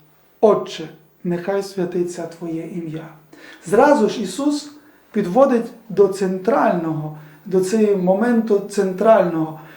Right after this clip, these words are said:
що говорити з Богом як сини, як діти Божі, говорити з довірою, з відкритістю, приходити з пошаною, з любов'ю. Тому що, коли молимось, розмовляємо з кимось,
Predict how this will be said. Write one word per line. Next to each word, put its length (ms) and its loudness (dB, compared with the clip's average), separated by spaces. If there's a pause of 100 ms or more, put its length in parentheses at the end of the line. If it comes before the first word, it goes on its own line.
що 580 2
говорити 600 2
з 80 -2
Богом 500 0 (300)
як 460 4
сини, 720 0 (420)
як 500 0
діти 580 0
Божі, 540 0 (460)
говорити 540 2
з 140 -2
довірою, 680 2 (500)
з 120 -10
відкритістю, 880 0 (640)
приходити 540 0
з 80 -4
пошаною, 720 0 (160)
з 140 -10
любов'ю. 640 2 (280)
Тому 200 0
що, 340 4 (240)
коли 180 4
молимось, 460 4
розмовляємо 840 -2 (280)
з 120 -16
кимось, 600 2